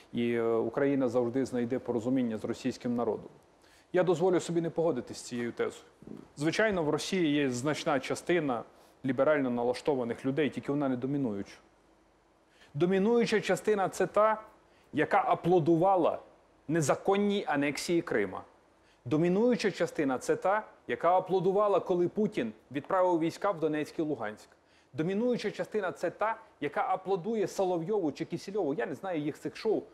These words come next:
У них немає таких шоу, як Савік Шустер. І тому, коли ми навіть запитуємо думку росіян, те, що ви зробили, ми повинні усвідомити, що у них зовсім по-іншому перелаштовані мізки.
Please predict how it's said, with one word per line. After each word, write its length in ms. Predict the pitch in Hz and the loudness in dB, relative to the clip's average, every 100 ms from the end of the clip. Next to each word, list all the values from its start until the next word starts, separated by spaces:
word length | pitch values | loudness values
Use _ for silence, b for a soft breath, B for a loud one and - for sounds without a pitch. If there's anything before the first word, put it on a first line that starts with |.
| B - | B -8
У 80 | |
них 180 | 208 - | -6 -6
немає 340 | 233 247 269 247 | -6 -2 0 -2
таких 300 | 214 196 - | -4 -6 -4
шоу, 240 | 220 190 | 0 2
як 160 | 170 - | 2 0
Савік 320 | 196 170 170 | -2 0 -2
Шустер. 400 | - 156 - - _ b b - | -2 -4 -4 -16 _ b b -12
І 80 | 156 | -4
тому, 380 | 190 233 220 - | 0 2 0 -2
коли 280 | 180 190 226 | -2 0 2
ми 180 | 214 202 | 0 0
навіть 400 | 202 202 190 143 | 0 0 -2 -2
запитуємо 760 | 190 180 220 175 139 117 107 107 _ | -4 0 0 0 0 -2 -2 -8 _
думку 640 | 127 208 170 - 123 113 - - - | -2 0 0 -2 -2 -2 -4 -8 -2
росіян, 540 | 156 156 190 233 277 - | -2 0 0 0 0 -2
те, 120 | - 151 | -2 0
що 160 | - | 0
ви 200 | 147 135 | 0 0
зробили, 500 | 113 123 110 104 - - b b b - | 0 -2 0 -2 -4 -14 b b b -6
ми 80 | 175 | 0
повинні 340 | 202 214 208 | 2 2 2
усвідомити, 580 | 185 202 196 240 185 151 | -2 -2 -2 -2 -4 -4
що 180 | - - | -4 -4
у 80 | 170 | -2
них 220 | 202 160 | -2 -4
зовсім 480 | 127 196 202 - 175 | 0 0 0 -4 -10
по-іншому 720 | - 165 - 214 - 175 143 | -6 -8 -4 -4 -4 -4 -6
перелаштовані 840 | - 156 156 160 - 196 180 175 170 | -2 0 2 0 2 0 0 -2 -4
мізки. 420 | 165 - 131 | -4 -6 -8